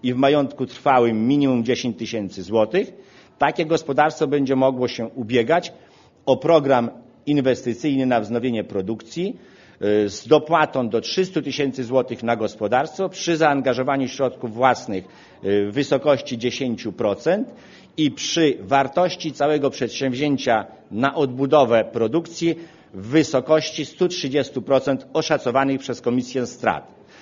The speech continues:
Także dzisiaj informuję o tym na tej konferencji, żeby komisje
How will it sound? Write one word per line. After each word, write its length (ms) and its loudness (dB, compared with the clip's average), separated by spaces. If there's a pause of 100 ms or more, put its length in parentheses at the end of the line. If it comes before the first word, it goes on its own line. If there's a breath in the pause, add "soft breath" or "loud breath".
(160 loud breath)
Także 380 2 (440)
dzisiaj 500 -2
informuję 720 2
o 120 2
tym 240 0
na 140 2
tej 180 -2
konferencji, 880 -2 (500 loud breath)
żeby 300 0
komisje 760 -2